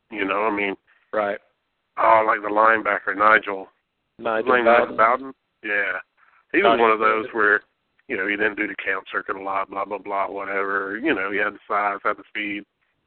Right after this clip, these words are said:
Speaker 1: He just didn't market himself, basically.
Speaker 2: Right.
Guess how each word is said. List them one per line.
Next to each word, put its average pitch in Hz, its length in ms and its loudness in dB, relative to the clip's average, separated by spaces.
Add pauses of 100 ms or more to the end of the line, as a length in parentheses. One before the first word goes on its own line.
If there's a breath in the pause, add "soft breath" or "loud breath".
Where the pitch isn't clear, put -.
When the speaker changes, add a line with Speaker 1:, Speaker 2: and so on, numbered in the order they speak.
(280)
Speaker 1:
He 117 100 2
just 104 220 -6 (1040)
didn't 117 220 -2
market 98 300 2
himself, 90 400 -10
basically. 95 460 -8 (880)
Speaker 2:
Right. 107 240 -6